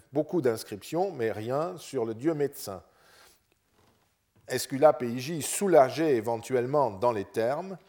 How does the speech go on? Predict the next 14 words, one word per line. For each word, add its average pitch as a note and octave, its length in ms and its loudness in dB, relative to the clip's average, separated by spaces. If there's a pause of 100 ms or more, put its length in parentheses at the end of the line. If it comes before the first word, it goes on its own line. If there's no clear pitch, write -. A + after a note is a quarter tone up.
(420)
mais, C3 420 0 (320)
vous G2+ 140 -10
le G#2+ 80 -4
voyez G#2 320 -2
bien D3 320 -2
ici, D3+ 400 -8
ils A#2 160 -6
n'étaient A2+ 260 -2
nullement D#3 520 0
les A#2+ 100 -2
propriétaires C3+ 840 0
de G#2 100 -6
ces G#2+ 360 -4
eaux. F2+ 100 -6